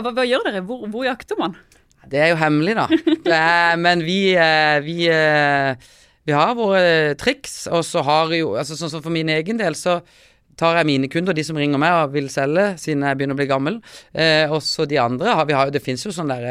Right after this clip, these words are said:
Speaker 2: eh, portal og leads, altså, eh, mitt anbud og sånne ting, som er beintøft, for de får jo gjerne inn fem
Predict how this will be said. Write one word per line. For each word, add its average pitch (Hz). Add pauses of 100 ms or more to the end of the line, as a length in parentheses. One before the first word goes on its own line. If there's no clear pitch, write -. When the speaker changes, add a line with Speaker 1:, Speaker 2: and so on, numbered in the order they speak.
Speaker 2:
eh, 117
portal 143
og 123
leads, 160 (140)
altså, 131 (320)
eh, 127 (240)
mitt 151
anbud 135
og 151
sånne 208
ting, 131 (320)
som 160
er 165
beintøft, 151
for 151
de 165 (420)
får 151
jo 139
gjerne 156
inn 165 (500)
fem 160